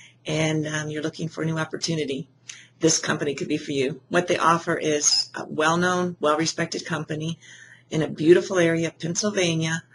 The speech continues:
long-term temp housing if you need it, and full relocation.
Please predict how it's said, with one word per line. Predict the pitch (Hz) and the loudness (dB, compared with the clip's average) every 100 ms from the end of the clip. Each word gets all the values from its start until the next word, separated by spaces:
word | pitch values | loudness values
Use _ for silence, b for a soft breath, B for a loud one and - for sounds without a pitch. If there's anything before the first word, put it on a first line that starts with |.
| b b - | b b 2
long-term | 165 208 220 226 220 208 | 6 6 4 0 0 2
temp | 214 196 - | 0 -2 -2
housing | 185 185 190 175 | -2 0 -2 -4
if | - | -4
you | 170 | -2
need | 170 190 | 0 0
it, | 269 277 - B B B B B | -2 -4 -10 B B B B B
and | 165 160 156 | 2 2 2
full | 156 160 | 0 2
relocation. | 160 160 151 - 151 151 - - | 2 0 -2 -4 -4 -2 -2 -4